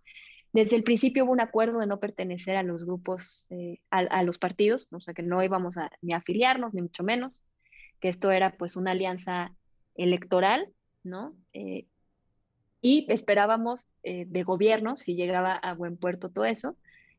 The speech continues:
eh, o si, si ganaba la fuerza política la, la presidencia, que se veía difícil también, pero, pues, este, le, le, le, se le intentó. Y, y también siempre hubo el acuerdo de que no íbamos a pertenecer a sus grupos parlamentarios.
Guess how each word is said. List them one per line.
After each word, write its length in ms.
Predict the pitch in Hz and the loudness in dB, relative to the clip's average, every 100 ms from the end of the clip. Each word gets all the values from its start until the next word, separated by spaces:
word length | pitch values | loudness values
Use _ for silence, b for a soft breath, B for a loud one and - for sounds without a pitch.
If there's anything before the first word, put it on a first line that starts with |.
| _ | _
eh, 100 | - | -12
o 120 | 165 165 | -10 -6
si, 180 | - | -4
si 160 | 175 185 | 0 0
ganaba 420 | - 170 185 190 | 2 4 4 6
la 120 | 180 | 4
fuerza 320 | 170 190 185 180 | 2 -4 -4 -6
política 520 | 175 170 165 175 170 | -4 -4 -4 -4 -4
la, 180 | 170 - | -4 -6
la 140 | 165 | -8
presidencia, 520 | 170 175 185 185 202 | -6 -4 -4 -2 -4
que 100 | 202 | -4
se 140 | 180 170 | -2 2
veía 260 | 175 175 | 2 2
difícil 500 | 180 180 202 190 214 | 0 0 -4 -2 -2
también, 380 | 196 170 170 180 | -2 -6 -6 -6
pero, 200 | 190 170 | -8 -8
pues, 320 | 170 - - _ | -10 -20 -20 _
este, 440 | 175 180 - - _ B B _ | -18 -14 -12 -12 _ B B _
le, 200 | 175 185 | 0 2
le, 280 | 170 175 170 | 2 0 -2
le, 380 | 175 165 165 - | -4 -4 -4 -8
se 120 | - | 0
le 100 | 180 | 2
intentó. 640 | 180 175 170 170 - 226 - b b _ _ | 4 2 -2 -2 -2 -4 -4 b b _ _
Y, 360 | - 247 330 - _ _ _ _ _ _ _ _ _ _ - | 0 4 4 0 _ _ _ _ _ _ _ _ _ _ -2
y 120 | 262 | 2
también 460 | 277 285 269 294 392 | 4 6 6 2 -2
siempre 400 | - 240 240 240 | -4 -4 -2 0
hubo 600 | 226 220 226 214 190 - - | 0 0 -2 -2 -6 -10 -10
el 140 | 190 | -6
acuerdo 440 | 196 190 226 220 247 | -4 0 0 2 -2
de 140 | 208 | -4
que 100 | 202 | -6
no 140 | 185 | -6
íbamos 280 | 202 202 196 | -4 -4 -8
a 80 | 180 | -10
pertenecer 460 | 185 - 190 185 190 | -12 -8 -6 -2 -2
a 80 | 190 | -2
sus 160 | 170 | -4
grupos 320 | 175 175 185 | -6 -4 -6
parlamentarios. 800 | - 180 170 170 180 175 175 - | -6 -6 -6 -6 -6 -6 -10 -16